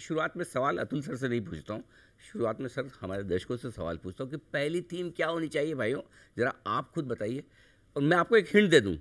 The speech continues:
संकेत, अगले छः महीने आपके दिमाग में, मार्केट के दिमाग में क्या रहने वाला है, बताइए। इलेक्शंस, जी हाँ, बिल्कुल सही सोचा आपने, इलेक्शन ही तो है। तो सबसे पहले अतुल सर,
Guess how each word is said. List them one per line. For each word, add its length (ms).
संकेत, 380
अगले 400
छः 300
महीने 380
आपके 340
दिमाग 340
में, 240
मार्केट 400
के 100
दिमाग 280
में 200
क्या 120
रहने 280
वाला 180
है, 120
बताइए। 320
इलेक्शंस, 500
जी 140
हाँ, 240
बिल्कुल 280
सही 160
सोचा 260
आपने, 220
इलेक्शन 360
ही 100
तो 120
है। 220
तो 240
सबसे 280
पहले 160
अतुल 340
सर, 20